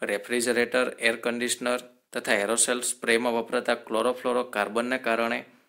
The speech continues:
તથા ધુમ્મસને કારણે હવાનું પ્રદૂષણ ફેલાય છે. હવે પ્રવૃત્તિ અઢાર પોઇન્ટ ત્રણમાં આપણે જે પ્રદૂષકોની ચર્ચા કરી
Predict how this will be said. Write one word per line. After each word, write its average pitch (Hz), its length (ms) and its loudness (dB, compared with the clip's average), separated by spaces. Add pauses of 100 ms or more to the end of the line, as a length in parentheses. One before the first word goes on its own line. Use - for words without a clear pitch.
(680)
તથા 131 220 0
ધુમ્મસને 117 600 -2
કારણે 113 360 2
હવાનું 117 500 0
પ્રદૂષણ 107 520 -4 (320)
ફેલાય 104 340 0
છે. 104 200 -8 (2000)
હવે 123 320 2 (540)
પ્રવૃત્તિ 156 500 0
અઢાર 127 340 2
પોઇન્ટ 123 400 -2
ત્રણમાં 107 420 -2 (640)
આપણે 165 280 2
જે 131 200 2
પ્રદૂષકોની 151 840 4
ચર્ચા 113 360 2
કરી 110 340 -2